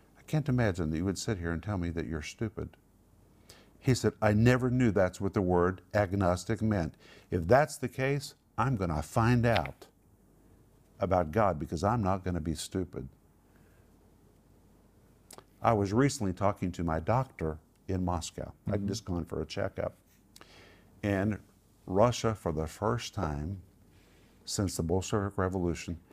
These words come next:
Speaker 1: has put the name God in the Constitution.
Speaker 2: Yes.
Speaker 1: It's a very big deal.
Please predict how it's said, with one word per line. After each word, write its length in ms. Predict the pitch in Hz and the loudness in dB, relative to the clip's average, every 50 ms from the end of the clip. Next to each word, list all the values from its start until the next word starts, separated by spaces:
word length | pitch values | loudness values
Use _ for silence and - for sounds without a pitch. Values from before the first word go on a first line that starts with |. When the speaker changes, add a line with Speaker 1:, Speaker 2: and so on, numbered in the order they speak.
| - - _ _ _ | -20 -20 _ _ _
Speaker 1:
has 240 | - 92 87 80 - | -4 -2 -2 -2 -4
put 300 | - - 104 101 95 - | -4 -4 -4 -2 -2 -2
the 100 | 107 98 | -2 -2
name 340 | 90 85 85 82 80 80 78 | 0 0 0 0 -2 -2 0
God 560 | 87 92 101 101 85 73 76 76 73 78 78 - _ _ _ _ _ _ _ _ _ - - _ _ _ - | 0 2 2 2 2 0 -2 -4 -6 -8 -12 -16 _ _ _ _ _ _ _ _ _ -20 -20 _ _ _ -6
in 140 | 95 85 76 | -4 -4 -4
the 100 | 69 65 | -4 -6
Constitution. 880 | - - 80 76 76 76 - - 80 - - 71 65 - - - - - | -8 -8 -8 -8 -8 -10 -10 -12 -12 -12 -10 -12 -12 -12 -12 -12 -8 -6
Speaker 2:
Yes. 220 | 107 90 - - - _ _ _ _ - | -6 -6 -6 -8 -14 _ _ _ _ -4
Speaker 1:
It's 180 | 120 107 - - | -2 -2 -2 -2
a 120 | 80 71 | -6 -6
very 480 | 65 69 71 90 90 90 90 92 92 90 | -6 -6 -4 -2 -2 0 0 -2 -2 -2
big 360 | 80 76 80 78 78 80 80 | -2 -2 -2 -2 -2 -4 -4
deal. 300 | - 85 80 71 71 | -2 -2 -2 -2 -4